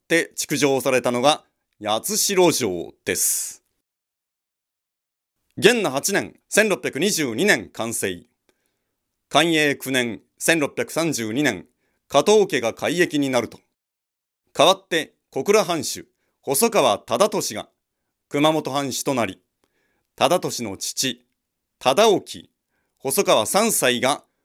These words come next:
八代城主として入ってきます。正保二年、千六百四十六年、忠興が没すると、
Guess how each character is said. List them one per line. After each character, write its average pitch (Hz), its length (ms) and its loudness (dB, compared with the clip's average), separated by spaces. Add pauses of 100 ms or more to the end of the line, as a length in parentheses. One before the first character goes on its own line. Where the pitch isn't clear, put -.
(300)
八 131 300 0
代 156 260 0
城 139 260 2
主 127 120 -6
と 127 80 -2
し - 100 -6
て 165 240 2
入 123 160 -4
っ 123 60 -10
て - 180 -8
き 98 100 -12
ま 82 80 -10
す。 - 380 -4 (1400)
正 196 260 6
保 180 220 6
二 156 100 4
年、 107 300 0 (120)
千 185 200 0
六 165 140 0
百 127 140 -4
四 175 180 2
十 123 200 -4
六 123 180 0
年、 147 220 0 (280)
忠 - 220 2 (100)
興 131 120 -8
が 101 140 -2
没 107 200 -6
す - 160 -4
る 180 80 -2
と、 - 200 -4